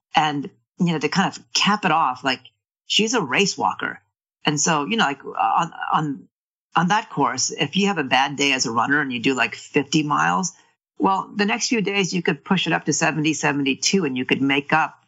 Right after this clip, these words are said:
that, the, the, the bad day pretty quickly. But if you're a race walker and you have a bad day, you can't really walk that much faster.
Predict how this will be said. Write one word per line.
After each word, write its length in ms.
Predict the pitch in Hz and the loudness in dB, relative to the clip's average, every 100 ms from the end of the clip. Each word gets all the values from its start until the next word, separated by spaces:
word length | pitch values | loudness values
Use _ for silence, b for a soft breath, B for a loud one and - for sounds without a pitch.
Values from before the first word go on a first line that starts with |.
| - | -4
that, 280 | 131 117 - | 0 0 0
the, 340 | 139 135 123 - | -2 -2 -2 -4
the, 320 | 131 127 - _ - | -2 -2 -4 _ -4
the 360 | 127 123 123 - _ _ _ _ _ - | 0 0 -2 -10 _ _ _ _ _ -2
bad 400 | 143 139 123 117 | 2 2 -2 -4
day 500 | 143 160 143 123 196 _ _ | -2 0 0 -2 -6 _ _
pretty 180 | - 262 | -2 0
quickly. 520 | - 190 - 57 - B B B B _ _ | 0 -2 0 -2 -2 B B B B _ _
But 160 | - 170 | 0 0
if 140 | 170 | 2
you're 180 | 180 151 | 2 2
a 40 | 151 | 2
race 300 | 208 262 - | 0 -2 0
walker 340 | 123 - 131 | 0 0 -2
and 160 | 135 135 | 0 0
you 80 | |
have 180 | 135 135 | 2 0
a 40 | 120 | 0
bad 320 | 120 120 113 | 0 0 0
day, 320 | 123 117 113 | -2 0 -2
you 140 | 147 - | -4 -4
can't 280 | - 247 | 0 2
really 160 | 190 156 | 2 0
walk 420 | 117 120 165 180 | 0 0 0 0
that 180 | 147 131 | -2 0
much 240 | 131 - | 0 -2
faster. 560 | - 135 147 - - | 2 0 2 -2 -2